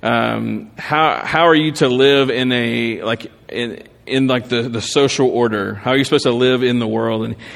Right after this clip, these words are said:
he addresses people in different situations. And so what I'd like to do is, uh, while I feel like the,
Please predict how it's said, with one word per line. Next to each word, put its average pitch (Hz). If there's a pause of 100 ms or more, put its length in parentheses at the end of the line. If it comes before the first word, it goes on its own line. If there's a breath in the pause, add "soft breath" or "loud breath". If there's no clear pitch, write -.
(140 loud breath)
he 131
addresses 165
people 170
in 143
different 139
situations. 123 (500 loud breath)
And 131
so 147
what 143
I'd 160
like 156
to 151
do 147
is, 127
uh, 113 (200)
while 127
I 131
feel 165
like 135
the, 113